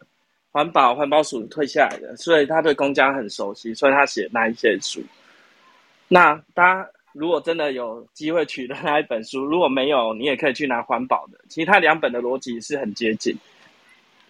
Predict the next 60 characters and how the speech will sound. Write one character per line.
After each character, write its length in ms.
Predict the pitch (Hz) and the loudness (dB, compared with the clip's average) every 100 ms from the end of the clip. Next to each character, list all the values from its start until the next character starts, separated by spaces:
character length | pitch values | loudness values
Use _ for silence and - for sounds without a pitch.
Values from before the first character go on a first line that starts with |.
| _ | _
然 160 | 143 139 | 2 6
后 400 | 185 180 156 139 | 8 10 8 6
它 140 | - | 2
前 240 | - - 147 | 0 0 -2
面 160 | 180 | -4
讲 180 | 156 123 | -2 -6
的 120 | 117 | -6
其 200 | 113 139 | -8 -8
实 40 | 131 | -8
是 420 | - 147 127 107 - _ _ _ | -4 -2 -2 -4 -14 _ _ _
行 200 | - 135 | -8 0
政 160 | 165 | 0
体 140 | 131 120 | 0 -8
系 160 | - | -8
的 100 | 123 | -6
事 220 | 110 127 113 | -6 -8 -8
情， 240 | - - - | -10 -12 -6
然 100 | - | 4
后 100 | 131 | 4
还 140 | 143 147 | 8 8
有 100 | 135 | 6
怎 140 | 127 | 2
么 80 | 110 113 | -6 -6
去 160 | 143 | -6
做 260 | 127 143 120 | 0 2 2
行 160 | 120 | -2
政 180 | 120 131 | -2 -2
救 200 | 127 127 | 2 0
济， 180 | 110 123 | 0 -6
还 120 | 110 123 | 0 2
有 100 | 117 | 2
司 240 | - 143 | -2 -2
法 160 | 135 95 | 0 -2
诉 200 | - 120 | -4 -8
讼 240 | - 117 - _ _ _ _ | 0 0 0 _ _ _ _
这 120 | - | 2
一 100 | 123 | 2
些， 380 | 123 - 110 107 131 | 2 -2 -2 -2 -6
那 120 | - 156 | 0 2
是 180 | - | 4
一 80 | 156 | 2
个 140 | 139 151 | 4 2
很 320 | 139 104 95 | 2 0 -4
实 240 | - 123 | -10 2
用 160 | 139 147 | 6 6
的 100 | 123 | 4
一 60 | |
些 140 | 120 123 | 2 2
东 240 | 120 113 | 2 0
西。 120 | 113 117 | -4 2
然 140 | 135 | 4
后 60 | 147 | 4
它 180 | 151 | 4
后 160 | 151 156 | 4 2
面 220 | 151 143 | 2 -2
有 160 | 117 107 | -2 -6
一 40 | |
些 280 | - 131 117 - | -4 -2 -2 0
案 280 | 139 123 123 | 0 0 -4
例， 180 | 117 | -6